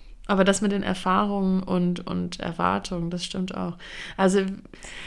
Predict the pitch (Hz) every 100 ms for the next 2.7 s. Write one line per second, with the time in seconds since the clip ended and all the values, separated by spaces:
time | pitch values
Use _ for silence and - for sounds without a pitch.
0 | - 208 277 - 269 254 208 233 247 214
1 | 240 233 247 226 - 262 254 247 240 220
2 | 190 196 190 - 214 202